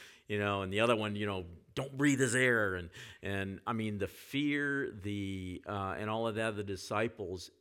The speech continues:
and then how Jesus turned to them and said, "No, no, just no," and,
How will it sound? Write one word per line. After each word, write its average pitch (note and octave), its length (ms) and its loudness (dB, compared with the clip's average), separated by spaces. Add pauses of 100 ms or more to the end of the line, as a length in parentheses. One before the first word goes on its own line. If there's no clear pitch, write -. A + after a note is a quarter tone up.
and G#2 140 -2
then G2 120 -4
how G2+ 180 -2
Jesus G2 680 -4 (1040)
turned B2+ 320 2
to A2+ 60 0
them G#2 220 0
and G2 100 -6
said, F#2 200 -4
"No, F#2+ 160 -6 (380)
no, F2 140 -8
just F#2+ 280 -8 (1400)
no," F#2 200 -8 (340)
and, F#2 280 -4